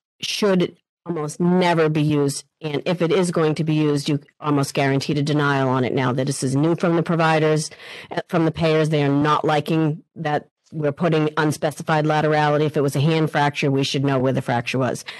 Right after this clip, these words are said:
Find the radiology report, find the order for it, review the physician's documentation, review the nursing documentation, review the medical assistant documentation, but be sure that you're coding for your laterality for the I C D ten.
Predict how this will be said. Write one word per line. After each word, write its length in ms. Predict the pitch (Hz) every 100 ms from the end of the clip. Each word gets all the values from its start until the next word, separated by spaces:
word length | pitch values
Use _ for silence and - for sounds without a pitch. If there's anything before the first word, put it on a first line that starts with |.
| -
Find 240 | - 170 175
the 60 |
radiology 680 | 170 165 160 151 139 139 147
report, 400 | 131 127 135 -
find 340 | - 160 165
the 60 | 160
order 340 | - 156 151
for 360 | 135 - 131 120
it, 180 | 120 - _ _ - -
review 400 | 170 160 185 185
the 100 | 165
physician's 560 | 175 160 165 185 156
documentation, 760 | - 147 - 143 139 143 139 147
review 300 | 156 165 190
the 80 |
nursing 380 | 220 220 226 208
documentation, 800 | 151 131 - 127 135 139 131 127 - - - -
review 300 | 170 180 190
the 260 | 190 180 -
medical 340 | 175 175 175
assistant 420 | 156 - 139 147
documentation, 800 | 139 135 135 135 139 135 - 131 123 - -
but 140 | 170
be 140 | _ -
sure 260 | - 160
that 100 | 156
you're 120 | -
coding 320 | 139 151 143 135
for 80 |
your 160 | 135 135
laterality 600 | 131 131 135 131 131 127
for 100 | 135
the 120 | 135
I 100 | -
C 120 | 123 123
D 140 | -
ten. 320 | - 120 120